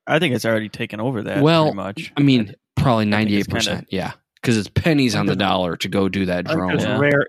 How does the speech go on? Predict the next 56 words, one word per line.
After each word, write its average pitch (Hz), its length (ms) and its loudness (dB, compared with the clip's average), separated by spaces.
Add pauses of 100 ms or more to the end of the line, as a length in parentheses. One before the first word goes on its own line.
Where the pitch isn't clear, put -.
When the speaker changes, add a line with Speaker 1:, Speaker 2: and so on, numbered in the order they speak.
Speaker 3:
instances 135 500 -2
where 123 140 -2
it 123 40 -4
makes 127 240 -4
more 135 120 -2 (160)
Speaker 1:
Oh, 127 140 2
Speaker 3:
sense 110 140 0
Speaker 1:
yeah. 107 200 4
Speaker 3:
to 110 80 2
use 120 160 -6 (260)
aircraft 123 560 -4
than 127 120 -6
a 123 80 -6
drone 127 300 -4
anyway. 120 340 -4 (1500)
Speaker 2:
Yeah, 147 280 0 (120)
there 135 160 4
are 139 60 4
definitely 135 380 4
instances 117 460 2
where 107 120 2
it's 101 120 0
a 110 40 2
no-brainer 90 600 0
for - 160 -4
sure. 85 400 -2 (320)
And, 98 400 0
you 107 120 2
know, 98 80 2
I, 104 240 0
I 117 40 2
know 110 140 4
some 110 180 -2
individuals 101 440 0
that 98 100 0
are 90 40 -2
still - 340 -4
actively 98 500 -2
doing 95 360 -2
it, 95 220 -4
and 95 260 -4
that, 98 200 -2
that 101 240 2
is 98 180 2
a 107 60 0
thing. 95 460 0
They've, 98 240 0
their 95 160 2
business 98 340 0
has 101 160 0
gone 104 220 2
down 95 240 -2
because 98 260 -4
of 104 120 -2
the 110 60 2
drones, 98 540 0